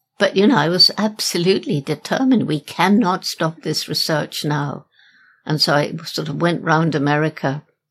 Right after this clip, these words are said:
begging <laughs> bowl in hand. And I knew that unless I found the right person to run the institute, Gombe would collapse. And so I think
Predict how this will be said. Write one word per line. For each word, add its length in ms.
begging 400
<laughs> 0
bowl 260
in 180
hand. 440
And 260
I 260
knew 320
that 180
unless 320
I 140
found 380
the 100
right 360
person 580
to 160
run 240
the 100
institute, 920
Gombe 360
would 220
collapse. 760
And 240
so 180
I 120
think 320